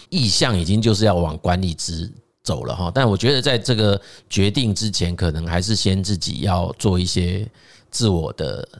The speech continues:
觉察或者认知，哈，因为其实在管理职所肩负的那些工作的内容、角色跟责任，跟纯粹的技术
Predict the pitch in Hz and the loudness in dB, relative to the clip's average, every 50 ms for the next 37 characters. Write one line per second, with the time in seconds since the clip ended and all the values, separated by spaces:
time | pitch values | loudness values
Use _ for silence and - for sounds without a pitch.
0 | - - - - 92 98 107 - - - - - 98 95 110 104 95 82 80 82 | -12 -6 -2 0 0 0 0 0 -2 -4 -6 -6 -4 0 2 2 2 2 0 0
1 | 92 104 87 82 80 78 - - 82 78 73 73 80 - - - - 135 131 117 | 0 0 0 0 -2 -4 -6 -6 -4 -6 -4 -4 -4 -6 -4 -2 0 0 0 2
2 | 117 113 104 104 98 90 110 131 113 104 98 98 - - - - - _ - 98 | 0 0 0 0 0 0 2 2 2 2 2 0 -2 -8 -20 -20 -6 _ 0 2
3 | 113 123 120 104 95 87 78 - - - 90 95 92 - - - 98 90 85 80 | 2 2 2 2 2 0 -2 -4 -4 -2 -2 -2 -2 -2 -4 -2 -2 -2 -2 -2
4 | - - - 113 110 104 101 117 107 95 90 90 90 98 98 95 90 - 92 90 | -2 0 2 2 2 2 2 0 0 0 0 0 0 2 2 0 2 0 0 0
5 | 90 90 92 - - - - _ - - 104 110 107 107 117 101 90 90 87 98 | 0 0 -2 -4 -8 -14 -20 _ -2 0 0 2 2 2 4 4 4 2 2 2
6 | 101 95 85 80 80 82 87 87 - - 92 80 80 - - 113 95 87 98 95 | 2 2 2 0 -2 -4 -6 -6 -4 -2 0 0 0 0 0 0 0 2 2 0
7 | 95 92 - 90 82 85 90 92 87 - 117 113 110 113 - - - - - _ | 0 -2 -2 -2 -2 0 0 0 0 0 0 0 0 -2 -6 -10 -16 -20 -20 _
8 | - - - - - - 95 101 110 123 123 110 95 92 87 82 - - 120 107 | -20 -18 -10 -4 0 0 2 2 2 4 4 4 4 2 0 0 -2 -2 0 0
9 | 90 82 - - 101 90 82 80 80 | 0 0 0 -2 -2 -2 -2 -6 -10